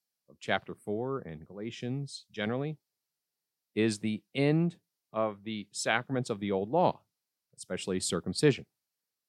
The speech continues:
And so, what does all this have to do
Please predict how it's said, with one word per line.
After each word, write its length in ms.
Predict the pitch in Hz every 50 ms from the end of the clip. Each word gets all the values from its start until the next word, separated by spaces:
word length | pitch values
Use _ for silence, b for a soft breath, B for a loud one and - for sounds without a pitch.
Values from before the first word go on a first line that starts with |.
| _ _ _ _ _ _ _ _ _ _ _ _ _ _ _ _ _ _ _ _ _ _ _ _ _ _ _ _ _
And 260 | 151 151 151 147 139
so, 400 | - - 175 156 151 151 143 135 - _ _ _ _ _ _ _ _ _ _ _ _ _ _
what 300 | _ 143 139 156 160 156
does 160 | - 156 139
all 200 | 147 143 147 147
this 280 | 139 143 165 180 180 -
have 200 | 151 120 120 127
to 80 | 127
do 380 | 113 123 127 127 131 139 147 143